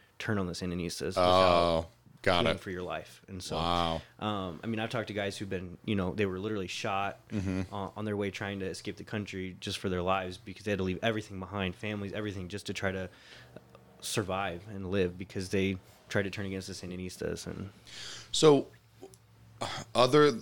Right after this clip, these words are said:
Speaker 2: a-, anyone who could leave Nicaragua for a chance at a better life, I imagine would do it, but so much of the country is going to be held and bound there by the extreme,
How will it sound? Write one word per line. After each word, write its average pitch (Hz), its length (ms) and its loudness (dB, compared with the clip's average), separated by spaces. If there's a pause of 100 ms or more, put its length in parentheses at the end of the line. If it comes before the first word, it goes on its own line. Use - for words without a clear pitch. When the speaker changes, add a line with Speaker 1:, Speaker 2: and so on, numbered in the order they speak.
(120)
Speaker 2:
a-, - 560 -2
anyone 151 520 8
who 98 280 0
could 104 440 8
leave 95 600 2
Nicaragua 90 960 4 (120)
for - 260 0
a 82 40 -2
chance 90 440 2
at 90 80 4
a 82 60 2
better 82 260 4
life, - 1120 0
I 120 100 6
imagine 101 500 2
would 95 160 0
do 139 180 8
it, 92 180 4
but 98 140 -2
so 123 220 6
much 104 520 4
of 92 100 -2
the 85 80 -4
country 95 720 2
is 85 200 0
going 90 320 0
to 92 120 -2
be 87 240 0
held 95 680 2 (220)
and 87 220 -2
bound 98 420 4
there 85 240 4
by 82 640 4
the 80 320 -4
extreme, 87 760 0